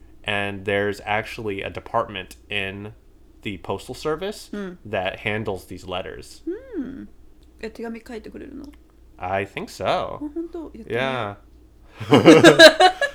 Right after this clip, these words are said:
Speaker 1: Yeah, we could try, but we have to have bad handwriting so it looks like a kid.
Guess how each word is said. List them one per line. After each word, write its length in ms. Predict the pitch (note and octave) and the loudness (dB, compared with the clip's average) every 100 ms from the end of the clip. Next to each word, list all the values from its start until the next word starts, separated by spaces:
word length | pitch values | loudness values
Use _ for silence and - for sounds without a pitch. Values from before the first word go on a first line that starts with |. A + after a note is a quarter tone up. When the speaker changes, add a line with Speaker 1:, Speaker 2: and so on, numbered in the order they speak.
| - - - - | -14 -20 -20 -4
Speaker 1:
Yeah, 120 | A2+ | -2
we 100 | A2+ | -2
could 100 | E3+ | -4
try, 380 | - G2 G2+ F#2+ | -2 0 0 -2
but 300 | G2 G#2+ - - - | -6 -8 -8 -16 -6
we 80 | B2 | -2
have 140 | B2 | 0
to 80 | C#3 | 0
have 160 | B2 G2+ | -2 2
bad 220 | G2 G2+ | 0 0
handwriting 520 | F#2+ F#2 F#2 F#2 F#2+ | -6 -6 -6 -8 -10
so 160 | - F2 | -10 -10
it 80 | |
looks 180 | F#2+ - | -12 -12
like 120 | F#2+ | -14
a 60 | F2 | -14
kid. 420 | - A3+ G#3 E2+ | -10 -8 -8 -10